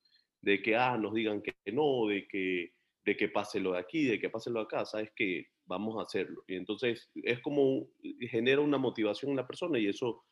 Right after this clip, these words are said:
lo cuento es porque para mí me ha ayudado bastantísimo, que cada miedo sea una motivación. En el momento que lo rompas, sales de esa zona de confort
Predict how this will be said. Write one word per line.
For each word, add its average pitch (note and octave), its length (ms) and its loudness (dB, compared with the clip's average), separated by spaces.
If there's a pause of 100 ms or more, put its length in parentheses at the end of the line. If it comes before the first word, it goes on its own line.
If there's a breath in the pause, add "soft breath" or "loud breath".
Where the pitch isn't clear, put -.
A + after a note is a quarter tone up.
(300 soft breath)
lo - 160 -4
cuento C3+ 280 2
es C3+ 60 -2
porque G2 400 -2
para F2+ 240 -6
mí G2 120 0
me G#2+ 80 2
ha G#2+ 40 4
ayudado G2+ 320 2
bastantísimo, F2+ 680 -8
que F2+ 120 -4
cada A2+ 240 0
miedo B2+ 520 2
sea G2+ 200 -2
una G#2+ 180 2
motivación. F#2+ 680 -2
En F#2+ 60 -2
el F#2+ 80 -2
momento A2 420 -2
que A#2+ 80 0
lo G#2+ 220 2
rompas, C#3 500 -4
sales A#2 240 -4
de A#2 80 0
esa A2+ 160 -4
zona A#2+ 240 -6
de A2+ 60 -2
confort G#2+ 480 -4